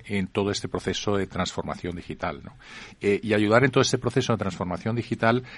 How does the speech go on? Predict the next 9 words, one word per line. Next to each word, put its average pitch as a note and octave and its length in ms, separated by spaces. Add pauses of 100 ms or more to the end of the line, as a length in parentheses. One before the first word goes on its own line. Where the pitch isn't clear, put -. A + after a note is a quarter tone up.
(140)
de G2 180
diferentes G2+ 460
maneras. F#2 460
O - 40
sea, E2+ 100
por F2 200
un F#2 160
lado, G2+ 400
eh, F#2+ 240